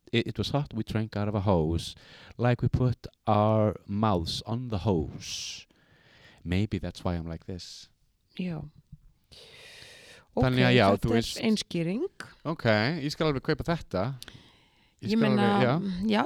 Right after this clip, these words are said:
Speaker 2: já, ég meina, ok, ok, ok. Þá bara, ok,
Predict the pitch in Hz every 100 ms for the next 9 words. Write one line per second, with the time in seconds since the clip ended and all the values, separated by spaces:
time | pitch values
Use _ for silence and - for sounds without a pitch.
0 | - 269 180 185 185 185 180 196 262 -
1 | - 160 156 254 285 196 220 - 147 147
2 | 190 - - - 139 139 208 _ _ -
3 | - - - - - - - - 226 220
4 | 196 185 - _ _ _ - - - -
5 | _ _ - 208 -